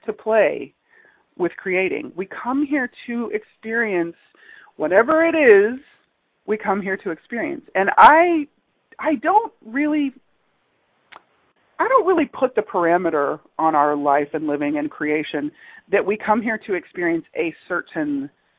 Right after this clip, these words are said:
thing. However, I will say that in my personal experience and in my work experience, uh, what I do find is that there are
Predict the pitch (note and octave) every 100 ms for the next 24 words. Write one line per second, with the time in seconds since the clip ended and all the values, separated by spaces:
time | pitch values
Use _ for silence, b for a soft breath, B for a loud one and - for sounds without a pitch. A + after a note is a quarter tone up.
0 | _ _ - - D#3 C3+ - - _ _
1 | _ _ _ b b b D4 F#4 C5 F#3+
2 | D#3 - F3+ F3+ G#3 D#4+ - A4 - -
3 | - _ _ E3+ E3+ D#3+ D#3+ - _ _
4 | - F3+ A3 G3+ F#3 F3+ F#3 F3+ _ _
5 | - C#3 D3 C#3 - - - B3 - G3+
6 | B3 D4 D4+ G3 E3+ C#3+ - - - -
7 | - - - - - _ B B B B
8 | - F3 - G3 G#3+ G#3 F#3+ D4+ B4 -
9 | C3 C3+ F3 A3 A#3+ A#3 - A3+ A3+